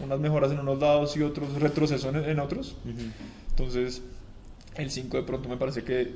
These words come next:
Speaker 1: sigo, lo sigo jugando, como yo tengo el seis igual y sigo jugando el cinco de vez en cuando, como para hacer como, y es como ma-, una, es un poquito más adictivo, pensaría yo. Igual, ah, cabe en la categoría, igual, eh, ay, ¿qué otro juego se me ocurre?
Speaker 2: Eh,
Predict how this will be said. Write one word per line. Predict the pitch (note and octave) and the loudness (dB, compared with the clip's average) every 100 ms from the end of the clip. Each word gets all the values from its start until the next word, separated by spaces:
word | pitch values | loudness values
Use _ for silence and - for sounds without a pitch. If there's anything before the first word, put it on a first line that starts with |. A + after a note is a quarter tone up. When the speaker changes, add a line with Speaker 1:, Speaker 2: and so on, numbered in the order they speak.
| - - - | -8 -10 -4
Speaker 1:
sigo, | - C3+ C3 | 4 8 6
lo | C3+ C#3 | 6 0
sigo | C3 | 4
jugando, | D3+ D#3 A#2+ | 6 6 4
como | A2+ A2+ | -2 -4
yo | A#2+ | -4
tengo | A#2+ B2 | -2 -2
el | |
seis | B2+ C3+ | -2 -2
igual | C#3 E3 F#3+ | 0 0 0
y | |
sigo | D3 A#2+ | -2 -2
jugando | B2+ B2+ B2 | -2 -2 -4
el | |
cinco | - B2+ C3 | -8 -6 -6
de | |
vez | C3+ | -6
en | A#2+ | -8
cuando, | C3 D3+ | -8 -6
como | D3+ C#3+ | -6 -4
para | - B2 | -2 -2
hacer | B2 | -4
como, | A#2+ - C#2 - - - - - - - | -6 -8 -6 -8 -12 -16 -16 -16 -14 -10
y | C3+ B2+ A#2+ A2+ - - - - - - | -6 -4 -4 -6 -2 -2 -2 -4 -10 -12
es | - | -8
como | - | -6
ma-, | C#3+ A#2+ | -4 -6
una, | - B2+ B2 - | -6 -8 -8 -10
es | - C3 | -10 -6
un | |
poquito | C3 C#3 C#3 | -6 -4 -2
más | C#3+ | 0
adictivo, | D3 - B2 G#2+ - | -2 -2 -4 -4 -6
pensaría | F#2 G#2 F#2 | -2 0 0
yo. | - - | -4 -8
Igual, | - B2+ A#2+ A#2+ - - - - - - - - - - - - | -6 -2 -2 -4 -12 -14 -14 -14 -10 -8 -10 -12 -16 -16 -14 -4
ah, | A2 - - | -4 -4 -4
cabe | C3+ B2 | 4 6
en | A#2+ | 6
la | B2 | 6
categoría, | C3 C3 C3+ B2+ | 6 4 2 2
igual, | C3+ B2+ B2 - - | 2 2 -2 -8 -6
eh, | B2+ B2+ B2 | -2 2 2
ay, | A#2 B2+ | 0 -4
¿qué | - | -8
otro | C3 C3+ | -8 -6
juego | C3 | -4
se | C3+ | -4
me | C#3 | -6
ocurre? | C3+ - | -4 -2
Speaker 2:
Eh, | A#2+ A2+ G#2+ G#2 G2+ G2+ G2 | 0 2 2 2 0 -2 -2